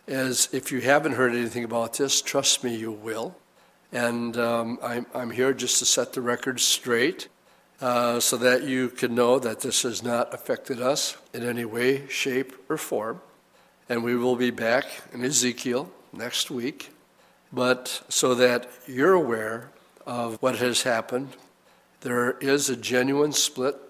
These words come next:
and Calvary has gone in two different directions. And once you know that it would happen <laughs> when I'm gone in Israel.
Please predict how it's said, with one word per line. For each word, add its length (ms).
and 280
Calvary 360
has 200
gone 320
in 140
two 400
different 380
directions. 720
And 100
once 240
you 80
know 220
that 160
it 80
would 160
happen 500
<laughs> 320
when 220
I'm 140
gone 260
in 120
Israel. 440